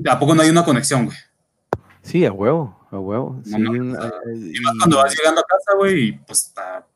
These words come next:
Speaker 2: Sí, que está moviendo la cola, ¿no? Y luego, luego reconocen que
Speaker 1: Y es una conexión, y eso que el perro no habla, pero no ocupa que hable para que haya esa,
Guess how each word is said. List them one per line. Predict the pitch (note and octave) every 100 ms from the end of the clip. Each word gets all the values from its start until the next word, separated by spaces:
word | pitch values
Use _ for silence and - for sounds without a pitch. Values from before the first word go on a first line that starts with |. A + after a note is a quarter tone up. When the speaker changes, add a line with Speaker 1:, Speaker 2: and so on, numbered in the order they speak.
| _ _ _ A#2+
Speaker 2:
Sí, | - F#3
que | -
está | C3+ C#3+
moviendo | D3 D3 D#3
la | C3
cola, | - C3 C3
¿no? | B2+ C#3+
Y | B2+ A2
luego, | G#2 A2+ A#2
luego | A#2 A#2+ A#2+
reconocen | A#2+ G#2 G#2+ G2+ G#2 A#2
que | A2 A2+
Speaker 1:
Y | A2+ A#2
es | B2 -
una | F3
conexión, | F#3+ F#3 - F#3+ A3
y |
eso | D#3 F3+
que | C#3+
el | C3
perro | D3 D3+
no | D3+ D3
habla, | F3 D#3+ C#3
pero | B2 A2 G#2
no | G#2+
ocupa | A2 C#3 D3
que | C#3
hable | B2+ D3+
para | C#3+ A#2+
que | -
haya | A2+ B2
esa, | B2+ C#3 B2+